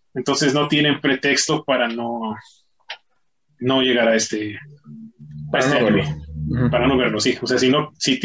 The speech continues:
Speaker 1: si no, si no lo ven es porque de plano no quieren.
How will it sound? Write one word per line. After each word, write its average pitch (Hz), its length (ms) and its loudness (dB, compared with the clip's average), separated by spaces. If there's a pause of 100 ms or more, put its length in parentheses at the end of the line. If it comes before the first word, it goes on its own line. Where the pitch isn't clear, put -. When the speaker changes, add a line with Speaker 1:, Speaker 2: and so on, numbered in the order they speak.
Speaker 1:
si 131 140 2
no, 147 520 4 (720)
si 143 120 -2
no 151 80 4
lo 180 100 4
ven 185 80 4
es 185 100 2
porque 139 240 0
de 127 140 2
plano 143 240 2
no 131 120 2
quieren. 113 220 -4